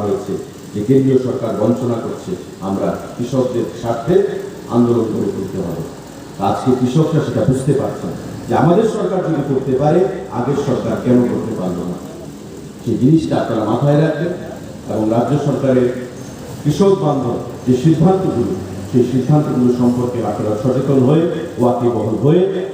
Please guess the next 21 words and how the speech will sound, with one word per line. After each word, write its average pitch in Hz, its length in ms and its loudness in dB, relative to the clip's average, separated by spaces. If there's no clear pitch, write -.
আগামী 117 300 -2
দিনে 104 180 -2
আপনারা 98 280 -4
আমাদের 107 300 -2
এই 98 120 0
প্রচেষ্টাকে 123 540 0
সহযোগিতার 92 600 -4
হাত - 220 2
বাড়িয়ে 143 280 4
দেবেন, 156 220 2
এই 95 60 4
আশা - 240 -2
রেখে 139 240 4
আমি 98 140 0
আগামী 117 220 4
কদিন, 139 300 6
এখানে 135 260 2
কদিনের 156 460 4
ধান, 143 160 4
এসডিএম 147 320 2
সাহেব, 180 200 4